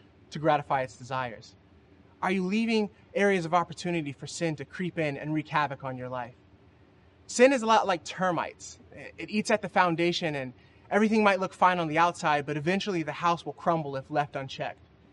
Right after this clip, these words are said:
Are you on Instagram late at night just hoping to see what you might run into? Are you going to your boyfriend or your girlfriend's house super late, hoping that your purity ring will keep you in check. We need to make sure that we guard our hearts and our minds in Christ Jesus,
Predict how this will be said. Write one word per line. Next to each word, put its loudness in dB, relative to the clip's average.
Are 4
you 8
on 8
Instagram 2
late 2
at 0
night 0
just -8
hoping 0
to -2
see -4
what -4
you -4
might 0
run 0
into? -8
Are -4
you -4
going 4
to 4
your 2
boyfriend 2
or -2
your -2
girlfriend's 0
house 2
super 0
late, 2
hoping 2
that 6
your 2
purity 0
ring 2
will -2
keep -6
you -2
in -2
check. -2
We 2
need 6
to 6
make 2
sure 4
that 0
we 0
guard 2
our 0
hearts 2
and -8
our -2
minds -2
in -8
Christ -6
Jesus, -6